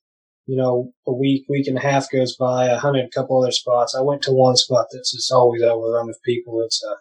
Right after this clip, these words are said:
it was nuts. And, and half the people were fishing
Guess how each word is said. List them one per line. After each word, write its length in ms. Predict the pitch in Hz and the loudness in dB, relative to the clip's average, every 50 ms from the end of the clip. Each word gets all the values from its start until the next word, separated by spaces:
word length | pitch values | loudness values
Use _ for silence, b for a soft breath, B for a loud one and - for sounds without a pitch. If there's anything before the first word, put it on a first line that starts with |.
| _ _ _ _ _ _ _ _ _ _ - | _ _ _ _ _ _ _ _ _ _ 0
it 120 | 143 135 | 0 0
was 160 | 123 117 107 | 0 0 -2
nuts. 420 | 113 120 123 117 107 - - - 135 | -2 -2 0 -2 -2 -4 -6 -6 -4
And, 220 | 139 131 127 127 127 | -4 -4 -4 -4 -6
and 180 | 131 135 127 - - | -8 -10 -10 -6 -2
half 240 | 143 147 147 147 | 2 2 2 2
the 80 | 131 117 | 0 -4
people 280 | - 131 127 120 120 117 | -4 -4 -4 -4 -4 -6
were 120 | 113 107 | -6 -6
fishing 560 | 107 - - 123 123 117 - - 113 107 107 | -6 -6 -4 -4 -2 -2 -2 -4 -6 -10 -18